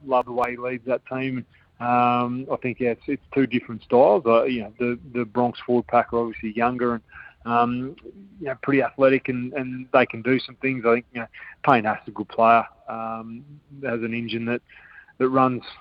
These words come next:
um, like an ever-ready battery, and, um, you know, uh, Flegler is starting to now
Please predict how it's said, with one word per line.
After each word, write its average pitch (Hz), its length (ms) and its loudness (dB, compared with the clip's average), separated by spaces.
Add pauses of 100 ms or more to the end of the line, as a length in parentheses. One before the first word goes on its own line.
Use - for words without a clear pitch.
um, 120 840 -2
like 123 160 -10
an 123 60 -2
ever-ready 120 380 2
battery, 131 500 2
and, 117 220 -8
um, 123 720 -2
you 131 80 -8
know, 127 160 -2 (160)
uh, 135 200 -2 (120)
Flegler 135 420 2 (300)
is 123 120 -8
starting 135 360 2
to 131 60 -4
now 131 260 0